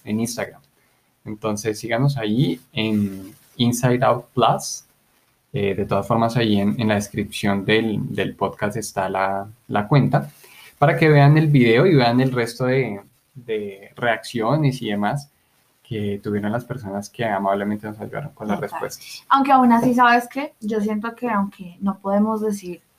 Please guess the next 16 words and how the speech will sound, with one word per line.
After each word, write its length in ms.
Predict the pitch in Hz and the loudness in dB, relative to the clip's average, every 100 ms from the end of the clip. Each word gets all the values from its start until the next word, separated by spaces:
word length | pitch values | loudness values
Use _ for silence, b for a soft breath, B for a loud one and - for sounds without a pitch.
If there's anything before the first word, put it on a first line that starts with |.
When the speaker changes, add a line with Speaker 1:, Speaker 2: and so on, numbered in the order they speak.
| _ | _
Speaker 2:
que 160 | - 208 | 2 6
le 320 | 202 202 202 | 8 6 2
conocemos 760 | 208 190 185 180 175 170 175 - | -2 -4 -4 -12 -14 -12 -14 -16
totalmente, 760 | 196 _ 160 165 160 151 208 _ _ _ _ _ _ | -18 _ -20 -20 _ _ -20 _ _ _ _ _ _
porque 340 | 196 202 147 | -10 -10 -12
lo 260 | 160 180 143 | -8 -8 -8
que 120 | 190 | -8
les 140 | 175 160 | -8 -6
cuento, 320 | 185 160 - | -8 -8 -12
mi 100 | 165 | -16
mamá, 260 | 160 160 156 | -14 -16 -16
yo 100 | 165 | -16
no 100 | 170 | -8
la 160 | 180 185 | -6 -6
conozco 460 | 175 170 185 - | -6 -6 -6 -10
totalmente. 600 | - - 135 147 165 _ | -20 -20 -18 -18 -18 _